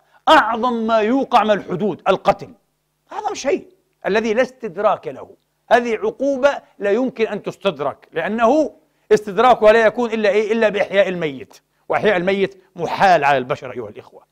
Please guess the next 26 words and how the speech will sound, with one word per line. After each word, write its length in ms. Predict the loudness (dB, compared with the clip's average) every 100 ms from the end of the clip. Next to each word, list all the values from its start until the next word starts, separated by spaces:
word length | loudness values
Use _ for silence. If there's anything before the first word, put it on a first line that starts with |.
| _ _
آه، 100 | -20 _
هذا 200 | -2 -2
في 60 | -4
نطاق 240 | -2 -2
القدرة 300 | -2 -6 -2
الإلهية، 600 | -2 0 -2 -2 -8 -14 _ _
من 180 | -8 -2
مات 180 | -2 -4
انتهت 360 | -6 -6 -6
حياته. 500 | -6 -4 -4 -6 -14 _ _ -2
عقوبة 520 | 0 2 2 4 2
أيها 200 | 2 0
الإخوة 340 | 0 0 -2 -4 _
لا 140 | -2 -2
استدراك 760 | -2 -6 -6 0 4 4 2
لها، 420 | -4 -4 -4 -4 -8 _ _ _ _ 2
القتل، 560 | 2 4 4 4 -2 -10 _ _ _ 6
وهي 220 | 6 8
أعظم 640 | 6 4 2 -2 -4 0
العقوبات، 720 | 0 0 -4 -2 0 2 0
وقد 280 | -2 0 0
رأينا 420 | 0 0 -2 -2
كيف 320 | -2 0 -2 -4
حصرها 440 | -4 0 2 4
الكتاب 440 | 2 0 2 4
والسنة 600 | 4 -2 -2 -2 -2 -4